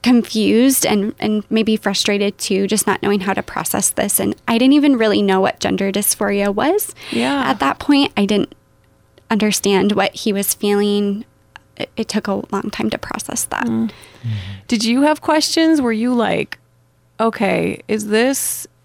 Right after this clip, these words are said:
Speaker 2: were you like, "Is this a lust thing? Is this a," like, were you wrestling, "Did he cheat on me?" Or were you just asking, like, just lots of question marks above your head?
Speaker 1: Lots of question marks.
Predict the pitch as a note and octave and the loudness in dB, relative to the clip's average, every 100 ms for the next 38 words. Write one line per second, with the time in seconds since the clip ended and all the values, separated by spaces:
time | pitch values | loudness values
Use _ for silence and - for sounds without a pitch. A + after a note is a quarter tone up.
0 | _ - G#3 G#3+ F3 G3+ A#3+ C4+ C4 A3 | _ -6 -2 -2 2 2 4 2 2 0
1 | G#3+ G#3+ E3 D#3+ D#3 E3 G#3+ - - F#4 | 0 0 0 0 -2 -2 -2 -2 -2 2
2 | G#4 G4 G#3 F#3+ G3 G3 G#3 F#3 E3+ G3 | 4 4 2 0 0 0 2 2 2 0
3 | F#3+ G3 F#3 G#3+ B3+ C4 B3+ C4 B3 A#3+ | 2 0 2 0 2 0 0 0 2 2
4 | A3 G3 G#3 F#3 E3+ - C4 D4+ D#4+ D#4+ | 0 -2 -6 -6 -4 -2 2 4 4 6
5 | E4+ E4+ C4+ G#3+ A3 A3 G3 G#3 - - | 6 6 4 2 2 2 2 0 -2 -8
6 | - C3+ G3 - F3+ F#3 F3 G3 - - | -6 -6 -4 -4 -2 -2 -2 -4 -4 -8
7 | - F#3+ G3 G3 F#3 - F3+ - D#3+ D3+ | -4 0 0 2 -2 0 -2 0 -2 -2
8 | C3 - - D3 C#3 C#3+ D#2 - - - | -2 -6 -4 -4 -4 -4 -4 -6 -18 -20
9 | - - - - _ _ B3 B3 C#4 D4+ | -20 -20 -20 -20 _ _ -2 0 0 0
10 | C#4+ B3 - C4 B3 B3 - - | 0 0 2 2 4 2 0 -4